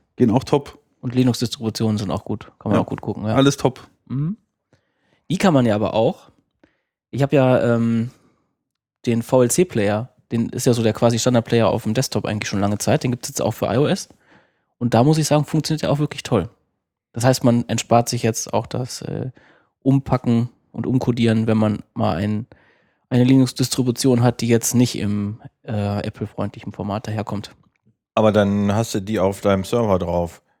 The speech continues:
Speaker 3: Oder hast
Speaker 2: Nee, kannst du ja auch, so wie wir das ja bei dir auch schon mal gemacht haben, dass wir dir da was
Speaker 3: Ach so,
Speaker 2: über,
Speaker 3: dass du den
Speaker 2: über
Speaker 3: V L C dann einfach guckst, egal welchen Codec
Speaker 2: Wir haben die ja
Speaker 3: der
Speaker 2: bei
Speaker 3: hat.
Speaker 2: dir, die nur für den Transport hast du die, die ja da quasi
Speaker 3: Mhm.
Speaker 2: draufgezogen, aber genauso gut kannst du die auch direkt von da aus gucken. Also ich
Speaker 3: Mhm.
Speaker 2: hatte mir jetzt auch ein paar ins Hotel mitgenommen,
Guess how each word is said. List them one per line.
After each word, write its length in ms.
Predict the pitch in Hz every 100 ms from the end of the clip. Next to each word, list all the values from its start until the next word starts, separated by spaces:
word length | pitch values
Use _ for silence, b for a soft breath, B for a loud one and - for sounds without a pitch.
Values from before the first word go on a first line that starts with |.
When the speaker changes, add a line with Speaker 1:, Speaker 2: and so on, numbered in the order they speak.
| _ _ _ _ _
Speaker 3:
Oder 280 | 107 98 92
hast 80 |
Speaker 2:
Nee, 80 | 170
kannst 240 | 151 151 175
du 20 |
ja 60 |
auch, 100 | 156 - - 143
so 200 | 139 131
wie 160 | 151
wir 60 | 143
das 140 | 139
ja 60 | 135
bei 120 | 131
dir 160 | 131 135
auch 80 |
schon 100 | -
mal 80 | 120
gemacht 280 | 113 113 117
haben, 80 | 120
dass 160 | 117
wir 60 | 123
dir 100 | 120
da 120 | 120
was 300 | 117 113 -
Speaker 3:
Ach 100 | -
so, 80 | 120
Speaker 2:
über, 100 | 127
Speaker 3:
dass 80 | 120
du 80 | 123
den 100 | 120
Speaker 2:
über 100 | 107
Speaker 3:
V 180 | 120 117
L 80 | 110
C 240 | - 143
dann 180 | 143 123
einfach 260 | 120 127
guckst, 280 | - 131 -
egal 320 | 107 113 110
welchen 320 | 104 98 101 95
Codec 240 | 101 98
Speaker 2:
Wir 60 | 131
haben 100 | 156
die 80 |
ja 80 | 147
Speaker 3:
der 80 | 135
Speaker 2:
bei 60 | 123
Speaker 3:
hat. 80 |
Speaker 2:
dir, 120 | 139 160
die 120 | 160
nur 460 | 151 143 139 135 - _ _ _ _ _ _
für 200 | - 139
den 100 | 131
Transport 540 | 127 117 - 113 104
hast 160 | 98 -
du 60 |
die, 120 | 110 101
die 140 | 101
ja 120 | 92
da 120 | 92
quasi 220 | - 101 98
Speaker 3:
Mhm. 120 | 117
Speaker 2:
draufgezogen, 400 | 113 139 151 107
aber 100 | 104
genauso 260 | 110 107 120
gut 80 |
kannst 180 | 113 117
du 40 | -
die 60 | 110
auch 60 |
direkt 260 | - 110 -
von 140 | 107
da 60 | 104
aus 120 | -
gucken. 260 | - - 117 _
Also 140 | - 107
ich 60 |
Speaker 3:
Mhm. 20 | 120
Speaker 2:
hatte 120 | 120
mir 80 | 117
jetzt 200 | 110 -
auch 200 | 107 -
ein 80 | 117
paar 340 | 113 113 - b b b b _
ins 160 | 110
Hotel 240 | - - 147
mitgenommen, 540 | 147 139 131 131 127